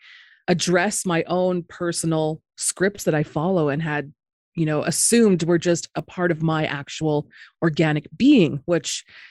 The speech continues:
in the case is not, which is really amazing. So I've kind of woken up to the whole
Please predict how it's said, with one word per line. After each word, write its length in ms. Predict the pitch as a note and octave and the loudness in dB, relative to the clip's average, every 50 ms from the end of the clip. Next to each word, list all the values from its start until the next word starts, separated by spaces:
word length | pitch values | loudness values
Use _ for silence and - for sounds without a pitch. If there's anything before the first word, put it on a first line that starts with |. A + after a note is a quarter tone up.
| - - _ - | -20 -20 _ 0
in 100 | F3 F#3+ | 2 2
the 80 | F3+ E3+ | 2 2
case 500 | - - G3+ F3+ G#3+ A3 - - - - - | 2 2 4 4 4 4 2 -2 -4 -4 0
is 160 | - A#3+ G#3+ | 2 2 4
not, 480 | A#3+ C4 D4 E4 D4 G3 C3 - - - - - _ _ _ _ - | 4 2 2 0 -2 -2 -4 -4 -6 -10 -16 -16 _ _ _ _ -4
which 140 | F#3+ G3 G3+ | -2 0 0
is 140 | G3+ F3 F#3 | 0 2 2
really 200 | G3 G3 G3 F#3+ | 4 4 4 4
amazing. 440 | F3 F3 F3 F#3+ G#3 F3+ E3+ A#2+ | 4 4 2 2 0 0 -2 -6
So 160 | D3 - F3 D#3+ | -6 -6 -6 -6
I've 140 | D#3 D#3 | -6 -6
kind 220 | - - F#3+ F#3+ G3 | -6 -6 -4 -4 -4
of 140 | F3 E3 F3 | -4 -2 0
woken 260 | E3+ D#3+ - E3 - | 0 0 0 -2 -2
up 200 | - E3+ E3 - | -2 -4 -4 -2
to 100 | - D#3+ | -4 -4
the 160 | C#3+ C#3 D3 | -4 -4 -4
whole 320 | - E3+ D#3 D3 D3+ D3+ | -2 0 0 0 -2 -4